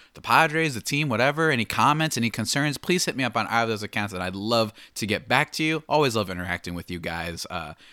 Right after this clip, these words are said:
it's a really fun part of the show and hosting it. For today's show, though, for today's show, it's kind of the last calm thing. It's a chill Friday, everybody. Today we're gonna be talking about a reader question, uh, or not a reader question. I always say reader question.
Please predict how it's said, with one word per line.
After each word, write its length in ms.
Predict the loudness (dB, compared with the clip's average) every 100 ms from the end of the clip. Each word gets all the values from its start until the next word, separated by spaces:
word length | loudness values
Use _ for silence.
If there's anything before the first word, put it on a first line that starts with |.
| -20
it's 120 | -8
a 20 |
really 140 | -2 0
fun 160 | 0
part 200 | 2 2
of 60 | 2
the 60 | 0
show 240 | 0 2
and 100 | 0
hosting 360 | 0 0 -2 -2
it. 120 | -6 -12 -2
For 120 | 0
today's 480 | 0 4 4 4 4
show, 340 | 4 6 6
though, 280 | 6 2 -2
for 120 | -4 -4
today's 340 | 0 2 4
show, 400 | 4 4 4 2 -4 -20 -4
it's 180 | -2 -2
kind 380 | 4 6 6 4
of 100 | 4
the 140 | 4
last 800 | 6 8 8 6 4 0 -2 -6
calm 460 | 2 6 8 6 4
thing. 180 | 0
It's 160 | 2 2
a 40 |
chill 440 | 4 4 4 4 0
Friday, 480 | 4 6 6 4 0
everybody. 480 | -2 -2 -2 -2 -4 -8
Today 240 | -2 0
we're 140 | 2 0
gonna 180 | 0 0
be 120 | -2
talking 460 | 4 4 6 2
about 160 | 2 2 0
a 40 |
reader 400 | -2 0 2 2
question, 720 | 2 4 4 6 2 2 0 -4 -12 -8
uh, 220 | -2 -2 -2
or 80 |
not 160 | -4 -4
a 60 | -2
reader 260 | -2 -2
question. 340 | -4 -4 -4 -4
I 80 |
always 160 | -2 0
say 120 | 0
reader 240 | 0 -2 -2
question. 320 | -4 -4